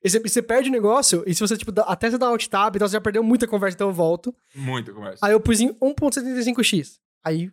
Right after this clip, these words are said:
Speaker 1: ficou
Speaker 2: Ótimo.
Speaker 1: show, show. Aí beleza. Aí eu peguei e eu desci um pouquinho pra um ponto cinco x.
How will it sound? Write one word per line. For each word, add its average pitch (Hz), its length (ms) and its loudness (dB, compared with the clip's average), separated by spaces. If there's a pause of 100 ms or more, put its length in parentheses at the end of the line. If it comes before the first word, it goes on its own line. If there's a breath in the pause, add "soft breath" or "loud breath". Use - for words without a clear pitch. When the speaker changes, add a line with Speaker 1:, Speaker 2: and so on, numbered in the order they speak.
Speaker 1:
ficou 220 360 2
Speaker 2:
Ótimo. - 180 -14
Speaker 1:
show, 143 420 0 (160)
show. - 120 -12 (440)
Aí 175 140 4
beleza. 180 340 2 (320)
Aí 185 180 4
eu 220 140 6
peguei 220 640 2
e 175 120 0
eu 196 160 0
desci 190 400 2
um 233 80 6
pouquinho 220 760 -2 (680)
pra 196 280 4
um 226 120 6
ponto 240 280 0
cinco 240 360 2
x. - 540 0